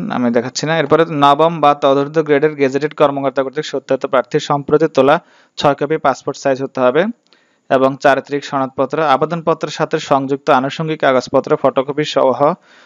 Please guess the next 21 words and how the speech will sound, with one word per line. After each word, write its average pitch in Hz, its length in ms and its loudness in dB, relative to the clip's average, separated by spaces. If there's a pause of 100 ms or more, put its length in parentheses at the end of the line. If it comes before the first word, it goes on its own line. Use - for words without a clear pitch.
(140)
নবম 143 380 4
অথবা 151 400 -4
তদূর্ধ্ব 139 420 0
গ্রেডের 143 300 0
গেজেটেড 139 400 0
কর্মকর্তা 135 520 0
নামযুক্ত 135 500 0
সিল 135 260 -2
সহ 147 200 -2
কর্তৃক 143 340 -6
সত্যায়িত 131 400 0
হওয়া 139 280 4 (480)
আবশ্যক। 135 480 0
সরাসরি 156 440 -4
অথবা 147 280 -2
হাতে 139 300 -4
হাতে 143 240 -6
কোনো 139 140 -2
আবেদনপত্র 143 680 0
গ্রহণযোগ্য 131 680 -2 (500)
নয়। 113 340 4